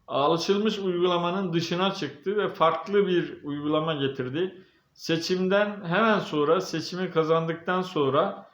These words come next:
e, genelde oda başkanları, e, kitleyi,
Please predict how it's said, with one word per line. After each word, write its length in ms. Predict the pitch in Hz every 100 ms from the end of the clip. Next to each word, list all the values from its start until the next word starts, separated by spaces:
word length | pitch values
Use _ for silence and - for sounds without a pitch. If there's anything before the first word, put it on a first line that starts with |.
| _ _ _
e, 260 | 135 143 143
genelde 760 | 135 175 202 185 156 156 196
oda 300 | - 175 196
başkanları, 920 | 180 160 - 147 135 139 185 214 - _ _ _
e, 280 | 143 147 143
kitleyi, 840 | - 196 196 160 160 185 185 104